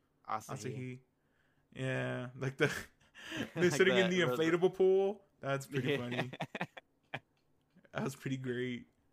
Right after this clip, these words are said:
Speaker 1: That was a good one.
Speaker 2: Uh, that, and that's a really cool detail that,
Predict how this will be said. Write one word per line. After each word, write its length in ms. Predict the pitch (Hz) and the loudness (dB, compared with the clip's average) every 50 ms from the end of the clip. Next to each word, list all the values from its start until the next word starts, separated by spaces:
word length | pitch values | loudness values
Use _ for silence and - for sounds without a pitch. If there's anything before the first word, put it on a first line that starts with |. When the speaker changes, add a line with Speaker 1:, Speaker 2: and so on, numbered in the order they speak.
| _ | _
Speaker 1:
That 100 | - 123 | -8 -8
was 140 | 123 120 110 | -6 -6 -8
a 60 | 113 | -10
good 220 | 104 107 113 113 104 | -8 -8 -8 -8 -6
one. 240 | 104 107 107 107 113 110 _ _ _ _ _ _ _ _ _ _ _ _ _ _ - | -8 -10 -10 -12 -14 -18 _ _ _ _ _ _ _ _ _ _ _ _ _ _ -8
Speaker 2:
Uh, 260 | 143 139 131 127 127 | -4 -4 -2 -2 -2
that, 140 | 131 147 147 | -2 -2 -2
and 100 | 151 175 | 0 2
that's 140 | 185 208 - | 2 2 2
a 60 | 262 | 2
really 260 | 208 165 170 175 180 | 4 4 4 4 4
cool 220 | 151 - - 175 156 | 2 0 0 0 0
detail 420 | 147 151 151 156 143 156 147 139 135 | 0 -2 -4 -2 -2 0 0 0 2
that, 360 | 139 135 131 131 127 123 | 2 0 0 0 -4 -6